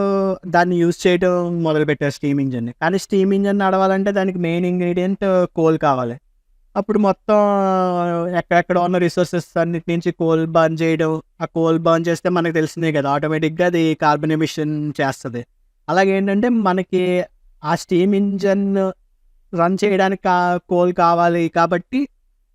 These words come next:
ఆ కోల్ బర్న్ చేస్తే మనకి కార్బన్ ఎమిషన్స్ వస్తాయి కాబట్టి, అలాగా మనకి కార్బన్ ఎమిషన్స్ స్టార్ట్ అయినాయి. తర్వాత ఆ ఇంజన్ పర్ఫార్మెన్స్,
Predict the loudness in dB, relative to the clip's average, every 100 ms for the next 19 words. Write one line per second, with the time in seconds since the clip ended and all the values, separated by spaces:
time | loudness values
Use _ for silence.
0 | -6 -4 0 2 2 2 2 2 0 0
1 | -2 0 2 -2 -4 _ _ _ -6 -2
2 | 0 2 2 0 -2 0 0 2 0 -2
3 | -2 -2 -2 -2 -2 -2 0 0 0 -2
4 | 0 0 0 2 0 -2 -2 -2 0 0
5 | 0 -2 -2 0 0 0 -2 -2 -4 -2
6 | -2 -2 -2 0 0 0 -2 -2 0 0
7 | 0 -6 _ -20 _ _ _ -4 0 0
8 | 0 0 2 0 0 0 -2 -2 -2 0
9 | -2 -2 -2 -2 -4 -2 -2 0 -2 -4